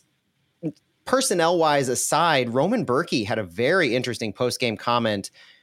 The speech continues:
when asked about the preparation for the game. Uh, Roman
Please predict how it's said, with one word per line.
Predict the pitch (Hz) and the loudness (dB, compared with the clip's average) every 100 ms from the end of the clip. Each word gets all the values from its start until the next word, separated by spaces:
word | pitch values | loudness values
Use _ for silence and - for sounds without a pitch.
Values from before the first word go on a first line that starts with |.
| _ | _
when | 139 156 160 | 0 0 2
asked | 151 170 220 - | 2 2 2 0
about | 214 147 143 151 156 151 - - - | -2 2 2 4 2 0 -6 -8 -8
the | 123 | -8
preparation | - 160 156 139 143 139 139 113 104 | -2 0 2 2 2 2 0 -2 -4
for | 127 123 | -4 -4
the | 101 | -2
game. | 123 123 113 104 101 _ _ - | 0 2 0 -2 -8 _ _ -4
Uh, | 120 113 | 0 2
Roman | 139 170 240 226 196 | 2 2 2 0 -2